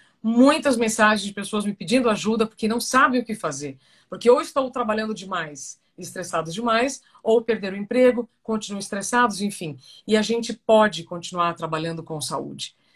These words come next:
Depois que eu vivi aquela minha experiência, em que eu tive que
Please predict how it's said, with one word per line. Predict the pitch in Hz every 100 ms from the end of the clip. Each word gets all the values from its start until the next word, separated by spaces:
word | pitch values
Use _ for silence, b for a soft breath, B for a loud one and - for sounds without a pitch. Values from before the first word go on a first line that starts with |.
| _ _ _ -
Depois | 147 175 -
que |
eu | 175
vivi | 185 165
aquela | 175 175 170 165
minha | 165 165 156 -
experiência, | - 180 165 190 226 214
em | 165
que |
eu | 139
tive | 196 175
que | - 175